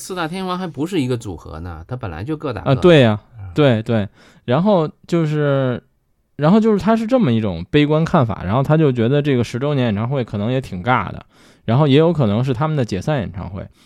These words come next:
Speaker 2: 当然这事儿是不是解散演唱会，咱们现在不知道，因为咱们录的时候这演唱会还没结束。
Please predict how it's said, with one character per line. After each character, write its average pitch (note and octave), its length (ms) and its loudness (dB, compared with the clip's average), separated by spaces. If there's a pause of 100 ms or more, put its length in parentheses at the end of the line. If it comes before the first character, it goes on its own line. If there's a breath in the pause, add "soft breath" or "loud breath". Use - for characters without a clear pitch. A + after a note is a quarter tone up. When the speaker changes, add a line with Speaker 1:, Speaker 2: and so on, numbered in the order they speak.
(140 soft breath)
Speaker 2:
当 F3+ 100 4
然 G3+ 100 4
这 G#3 80 2
事 F#3 120 4
儿 E3 40 6
是 F3 160 2
不 D#3+ 80 -4
是 F3 120 2
解 A2 160 -2
散 E3+ 100 0
演 A2 140 -2
唱 A2 180 -4
会， A2 300 -2 (260)
咱 A#2 160 0
们 E3 80 2
现 F#3+ 220 2
在 F3 160 2
不 A2+ 120 -6
知 G#2 120 -2
道， G#2 180 -2
因 B2 80 -2
为 C#3+ 80 -2
咱 B2+ 160 -2
们 D#3 80 -4
录 F3 160 0
的 A2 80 0
时 A2+ 60 -2
候 A2+ 80 -2
这 B2 80 0
演 G2 100 -4
唱 B2 160 -4
会 B2+ 80 0
还 A#2 100 -4
没 B2 160 0
结 A2+ 160 -4
束。 B2+ 300 -6